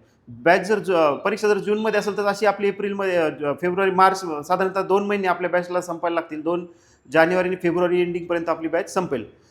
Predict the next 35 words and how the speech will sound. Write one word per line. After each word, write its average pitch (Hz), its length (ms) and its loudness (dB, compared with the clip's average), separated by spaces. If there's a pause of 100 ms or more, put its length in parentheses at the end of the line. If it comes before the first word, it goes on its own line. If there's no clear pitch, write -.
(160)
पण 190 120 -2
जर 202 140 2
एप्रिलमध्ये 202 600 0
असेल 180 280 -2
तर 196 80 2
आपल्याला 185 380 2
थोडीशी 170 300 -4
मिड 180 420 -2
फेबमध्ये, 170 380 0 (240)
अ, 131 280 2
बॅच 151 280 0
संपावं 139 240 -2
लागेल. 123 160 -4
परीक्षा 175 260 -4
जर 165 100 0
एप्रिलमध्ये 170 440 -2
असेल 139 200 -6
तर 180 100 -6
थोडीशी 175 320 -4
लवकर, 127 260 -2
म्हणजे 147 400 -14
तासांमध्ये 202 500 2
वाढवायची. 127 440 0 (300)
सध्या 170 200 0
सात 175 140 2 (100)
ते 196 40 2
नऊ 185 120 0
आहे, 175 100 -2
तर 180 60 -2
नंतर 175 300 -4
सहा 170 240 0
ते 175 140 -4
दहा 170 180 0
पर्यंत 170 320 -2 (140)
आपण 170 280 -6